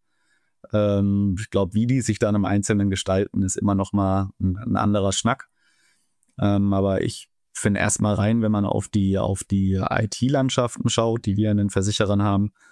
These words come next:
ähm, ist natürlich einer der absoluten Kernpunkte immer noch das Thema heterogener Systemlandschaften.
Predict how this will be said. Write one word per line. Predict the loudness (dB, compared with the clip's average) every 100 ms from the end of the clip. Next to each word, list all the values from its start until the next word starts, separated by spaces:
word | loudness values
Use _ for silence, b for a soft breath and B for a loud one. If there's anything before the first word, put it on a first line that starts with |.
| b b -4
ähm, | 0 2 0
ist | 0 -2
natürlich | -2 0 0 0
einer | 0 0
der | 0 -2
absoluten | -2 -2 0 -2 0 0 0 -2
Kernpunkte | -2 0 2 0 0 0
immer | 0 0
noch | 0
das | -2 -4
Thema | 0 0 2
heterogener | 0 0 0 0 0 0 0
Systemlandschaften. | -2 -2 0 0 -4 -6 -12 -10 -10